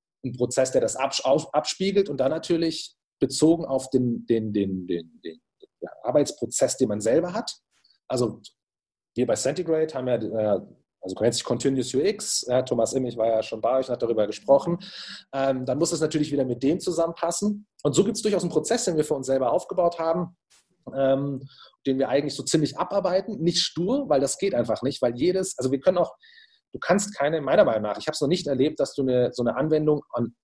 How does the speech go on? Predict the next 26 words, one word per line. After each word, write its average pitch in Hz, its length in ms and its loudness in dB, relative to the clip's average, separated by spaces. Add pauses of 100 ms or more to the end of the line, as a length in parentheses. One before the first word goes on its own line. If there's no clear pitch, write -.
von 127 120 2
der 110 80 2
Stange 147 320 2
machen 175 240 -2
kannst, - 480 -2 (720)
weil 131 460 2 (760)
da, 127 220 4 (100)
da, - 160 -2
wir 110 160 -6
reden 131 140 2
wieder 117 140 2
von 113 100 -6
emotionalen 113 600 0
Dingen, 151 360 0
also 127 140 -2
dafür - 240 2
ist 143 120 -4
es, 143 120 -8 (240)
diese 127 160 4
Mechaniken, 143 600 0
die 117 80 -2
du 113 120 4
einfach 110 300 -2
anwendest, 127 460 0
so 170 160 2
kontextabhängig, 131 1080 -2